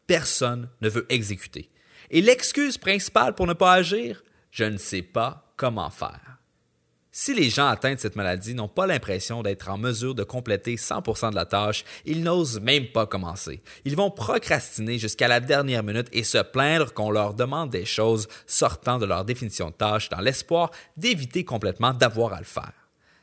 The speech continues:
Ça prend beaucoup de courage pour s'examiner et s'auto-diagnostiquer.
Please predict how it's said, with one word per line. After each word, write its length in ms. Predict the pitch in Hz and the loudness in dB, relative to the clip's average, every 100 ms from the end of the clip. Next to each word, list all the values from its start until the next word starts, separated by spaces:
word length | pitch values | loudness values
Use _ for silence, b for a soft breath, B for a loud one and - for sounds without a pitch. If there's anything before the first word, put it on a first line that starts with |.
| b | b
Ça 80 | 127 | 0
prend 220 | 165 190 | 4 4
beaucoup 220 | 151 - | 4 -4
de 40 | - | -2
courage 520 | 120 110 101 92 - | 4 4 4 0 -8
pour 160 | 110 - | -6 0
s'examiner 640 | 147 117 117 104 107 120 B - | 0 2 0 0 -4 -6 B -2
et 100 | 110 | 0
s'auto-diagnostiquer. 1200 | - 139 - 120 107 107 104 95 - - 92 | 2 0 0 -4 0 -2 -2 -6 -8 -10 -12